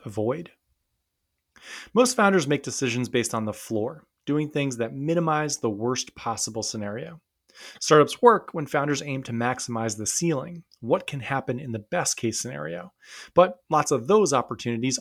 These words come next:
aren't urgent. One of my favorite examples of important but not urgent and wildly uncomfortable tasks is creating content.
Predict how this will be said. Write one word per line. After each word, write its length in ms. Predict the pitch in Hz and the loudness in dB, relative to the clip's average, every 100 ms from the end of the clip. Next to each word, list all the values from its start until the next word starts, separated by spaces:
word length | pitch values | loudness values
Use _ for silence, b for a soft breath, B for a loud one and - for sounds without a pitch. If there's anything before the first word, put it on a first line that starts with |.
| - | -6
aren't 220 | 117 - - | -8 -6 0
urgent. 340 | 196 123 110 - _ _ _ _ _ _ _ _ | 0 0 -6 -10 _ _ _ _ _ _ _ _
One 140 | 226 | 4
of 60 | 254 | 6
my 120 | 247 | 6
favorite 380 | - 156 151 147 | 4 4 4 2
examples 480 | 120 110 110 127 104 | 0 0 0 0 -2
of 100 | 101 | -4
important 460 | 101 - 165 147 | -6 2 2 2
but 120 | 123 104 | -4 -2
not 220 | 101 98 | -2 4
urgent 400 | 170 165 175 - - | 4 4 0 -4 -4
and 240 | 127 120 | -2 -2
wildly 520 | 107 117 135 120 123 | 4 4 4 2 0
uncomfortable 640 | 113 113 160 156 165 170 170 | 0 0 0 0 0 2 2
tasks 640 | - 165 190 - - - - | 0 0 0 -2 -4 -8 -6
is 300 | 143 147 143 | 0 2 2
creating 640 | - - 123 131 139 127 | -4 -4 2 2 2 -4
content. 500 | - 113 104 - 143 | -10 -10 -10 -10 -16